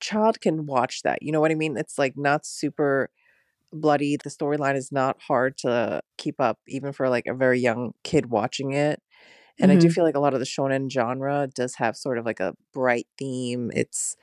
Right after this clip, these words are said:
Speaker 1: not crazy complicated and not crazy, like, violent.
Speaker 2: Right.
Speaker 1: But I feel like as a lot of these stories progress, like, almost all shonen, it be-, particularly the longer ones and the longer running,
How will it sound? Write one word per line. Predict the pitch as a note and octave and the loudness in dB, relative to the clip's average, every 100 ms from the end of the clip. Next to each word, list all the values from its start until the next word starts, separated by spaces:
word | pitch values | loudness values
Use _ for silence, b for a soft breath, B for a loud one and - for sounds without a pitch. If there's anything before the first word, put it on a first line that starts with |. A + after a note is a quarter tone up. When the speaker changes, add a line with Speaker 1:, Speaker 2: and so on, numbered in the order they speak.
| b | b
Speaker 1:
not | - C3+ C#3 C#3 D3 C#3+ - | -4 -2 0 0 2 2 0
crazy | - D3 C#3+ D3+ D3+ | -4 -2 0 -2 -4
complicated | - D3 C#3+ D#3 D#3+ D3+ D#3 D#3 D#3 | 0 -2 -2 -2 0 2 2 2 0
and | - C3 B2+ B2 A#2+ - _ - | -2 -2 0 -2 -6 -12 _ -2
not | D3+ C#3+ C3 | 4 4 2
crazy, | - C#3+ C#3 D3+ E3+ F#3 F#3 F3+ | -4 0 0 0 -2 -4 -2 -2
like, | D3+ C3+ | -2 -2
violent. | C3 B2+ C#3+ F#3+ G#3+ - - _ D#3+ | 0 2 0 -4 -8 -12 -18 _ 2
Speaker 2:
Right. | E3+ | 4
Speaker 1:
But | C#3 - _ | 4 0 _
I | - D#3+ | -2 -2
feel | - G3+ | 2 2
like | G3+ - | 2 2
as | D#3+ D#3+ - | 0 0 0
a | |
lot | D3+ D3 | 0 2
of | D3+ | 2
these | D3 - | -4 -10
stories | - D3 C#3 D#3 D#3 | -6 -2 -2 -2 -6
progress, | - C#3 A2 B2 C#3+ - | -4 -4 0 2 2 0
like, | C#3 - _ _ | -6 -8 _ _
almost | D3+ E3 - | -2 -2 -2
all | C3 C3+ | 2 2
shonen, | - D#3 E3 E3+ | 2 2 2 0
it | D3+ C#3+ | -4 -4
be-, | - _ | -10 _
particularly | - D3+ D#3+ C#3+ | -4 0 2 4
the | C3 | 2
longer | B2 A#2+ C3 D3 D#3 | 2 0 0 0 0
ones | D#3+ D#3+ E3 - | 0 0 -2 -2
and | |
the | B2 | 0
longer | A#2+ B2+ B2+ | 0 0 0
running, | A#2+ A#2+ C3+ C3+ | 0 0 -2 -8